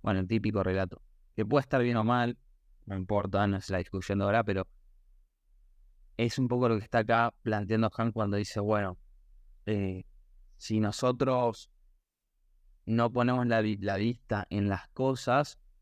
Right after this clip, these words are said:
bueno, esas cosas tienden a desaparecer. ¿De dónde? Primeramente, bueno, de nuestra,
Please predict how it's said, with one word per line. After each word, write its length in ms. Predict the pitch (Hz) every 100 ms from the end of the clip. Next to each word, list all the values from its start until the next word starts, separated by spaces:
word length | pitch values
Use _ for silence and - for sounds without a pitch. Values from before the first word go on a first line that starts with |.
| - - -
bueno, 260 | 120 104 -
esas 280 | 110 117
cosas 360 | - 120 - - _
tienden 440 | 117 117 120 117 110
a 160 | 110
desaparecer. 720 | 104 - 98 117 143 135 98 - -
¿De 200 | 117 131
dónde? 360 | 135 117 104 - _
Primeramente, 680 | 107 107 107 104 101 98 101
bueno, 260 | 131 110
de 140 | 95 98
nuestra, 680 | 101 101 - - 104 95